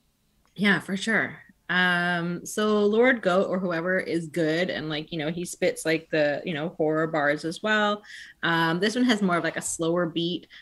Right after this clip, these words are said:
but, like, the delivery, I feel like, punches really hard. Like, it's really, like, interesting how he does it. Um,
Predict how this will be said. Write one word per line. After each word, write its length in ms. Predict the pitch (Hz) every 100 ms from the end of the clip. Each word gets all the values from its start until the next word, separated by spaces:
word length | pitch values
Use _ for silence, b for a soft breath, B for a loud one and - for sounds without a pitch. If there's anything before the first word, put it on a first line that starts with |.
| B
but, 180 | 165 -
like, 200 | 165 160
the 80 | 170
delivery, 640 | 156 156 165 165 170 170
I 80 | 170
feel 260 | 185 180 180
like, 220 | 170 -
punches 400 | 160 156 165 151
really 200 | 151 127
hard. 320 | 131 139 180
Like, 160 | 156 139
it's 140 | -
really, 220 | 151 135
like, 140 | 127 131
interesting 420 | - 165 156 156
how 140 | 156
he 60 | 113
does 200 | 190 208
it. 260 | 226 220 - _ b b _ _ - - -
Um, 840 | 170 170 170 165 165 160 160 156